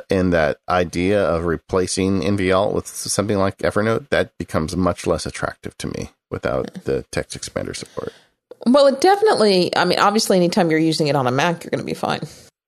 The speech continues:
Speaker 1: Yeah. But I'm not always on a Mac. Um, there's a little bit of history with the way that Text Expander shares that data to these other applications. They've done it in various different ways. And last year, famously, Apple said, "Hey,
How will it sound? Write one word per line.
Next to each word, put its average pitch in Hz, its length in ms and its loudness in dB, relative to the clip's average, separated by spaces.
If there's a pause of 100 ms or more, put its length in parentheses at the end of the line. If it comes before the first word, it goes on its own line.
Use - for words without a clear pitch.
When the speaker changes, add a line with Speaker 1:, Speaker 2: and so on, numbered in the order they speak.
(840)
Speaker 1:
Yeah. 73 160 0 (880)
But - 280 0 (200)
I'm 90 160 0
not 76 160 0
always 71 220 0
on 71 100 0
a 73 40 0
Mac. - 420 -2
Um, 98 220 0 (360)
there's 123 180 0
a 127 60 2
little 156 240 2
bit 131 200 2
of 98 140 2
history 127 580 -2
with 92 260 -4
the 87 100 2
way 92 600 0
that 82 400 0 (400)
Text 107 260 -2
Expander 90 340 0
shares 82 380 -2
that - 280 -2
data 85 540 -2 (240)
to 80 600 -2
these 78 180 -4
other 76 180 2
applications. 82 880 -4 (500)
They've 95 160 0
done 98 160 2
it 101 140 0
in 90 80 -2
various 85 320 0
different 85 340 -4
ways. 82 440 -2
And 69 320 -6
last 87 360 -2
year, 87 200 0
famously, 82 800 -2
Apple 71 400 0
said, 73 280 0
"Hey, 78 360 -2